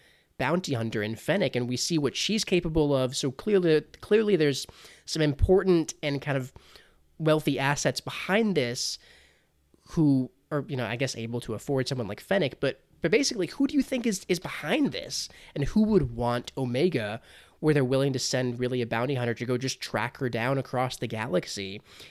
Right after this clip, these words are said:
It's really just a new, a new kind of phase to this story that,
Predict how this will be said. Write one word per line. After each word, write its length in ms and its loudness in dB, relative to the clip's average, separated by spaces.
It's 180 -6
really 300 4
just 160 -2
a 80 4
new, 600 2
a 60 2
new 240 4
kind 160 0
of 80 -2
phase 460 0
to 60 -4
this 160 0
story 580 0
that, 340 -2